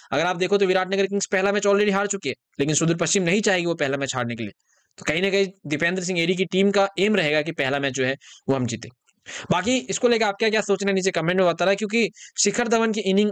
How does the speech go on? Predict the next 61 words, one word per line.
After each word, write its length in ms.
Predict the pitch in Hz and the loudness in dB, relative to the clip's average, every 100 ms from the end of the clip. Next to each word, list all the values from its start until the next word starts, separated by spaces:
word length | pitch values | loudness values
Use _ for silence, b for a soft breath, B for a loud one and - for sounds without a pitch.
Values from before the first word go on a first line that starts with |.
| - | 0
अगर 160 | 170 180 | 0 0
आप 140 | 185 | 0
मेरे 120 | 180 | -2
से 100 | 170 | -2
पूछो 300 | 165 147 135 - _ _ _ _ _ - - - | -2 -2 -4 -8 _ _ _ _ _ -18 -12 2
तो 160 | 196 202 | 4 4
उतना 380 | 202 185 220 | 2 -2 -2
खास 220 | 220 175 165 | 0 -2 -2
नहीं 120 | 175 | 0
रहा, 120 | 160 | 0
दिल 200 | 160 160 | 0 0
जीतने 220 | 156 151 151 | 0 0 0
वाला 140 | 147 | 0
इनिंग 240 | 139 147 | 0 -2
नहीं 100 | 139 | -4
रहा, 100 | 120 | -4
जितना 280 | 120 135 160 | -4 -2 -2
हाइप 240 | 135 143 151 | -2 -2 -2
जो 160 | 156 | 0
है 140 | 147 147 B B - | 0 -2 B B -4
बना 220 | 139 147 | -2 -2
था 100 | 143 | -2
एनपीएल 320 | 131 123 127 | -4 -2 -4
के 60 | 120 | -2
अंदर। 160 | 113 104 - | -6 -8 -4
वहीं 200 | 139 175 | -2 0
पे, 200 | 185 190 190 B B 147 | 2 0 -2 B B -2
अ, 360 | 160 160 165 - 175 | 0 0 -2 -8 -4
बाकी 360 | 151 170 220 | -2 -2 -2
खिलाड़ी 300 | 214 185 180 | -2 0 0
जो 100 | 180 | -2
चैडविक 380 | 170 160 160 175 | 0 -2 -2 -2
विल्टन 220 | 156 165 | -2 -2
वगैरह 240 | 160 151 156 | 0 0 0
थे 100 | 165 | 0
उनका 280 | 202 202 214 | 2 2 2
भी 80 | 220 | 0
हाइप 200 | 170 165 | 0 -2
बहुत 180 | 147 151 | 0 2
ज्यादा 180 | 147 | 2
बनाया 240 | 139 123 120 | 0 -2 -2
गया 120 | 120 | -2
था, 80 | 151 | 0
लेकिन 300 | 170 208 190 | 0 0 0
कोई 200 | 202 202 | 4 2
भी 80 | 208 | 2
प्लेयर्स 280 | 160 151 | -2 -2
जो 80 | 151 | 0
है 80 | 147 | 2
वो 240 | 147 143 127 B B B | 4 2 0 B B B
उस 200 | 165 - | 0 2
नतीजे 600 | 151 127 127 156 175 180 | 2 0 -2 0 2 2
पे 100 | 185 | 0
खड़े 200 | 160 131 | -2 -2
नहीं 100 | 127 | -4
उतरे, 220 | 120 107 101 _ _ _ - | -6 -10 -12 _ _ _ 0
समझ 180 | 160 | 0
रहे 60 | 131 | 0
हो, 340 | 123 _ - | -6 _ -6
ऐसा 160 | 143 - | -2 -2
है। 200 | 113 | -2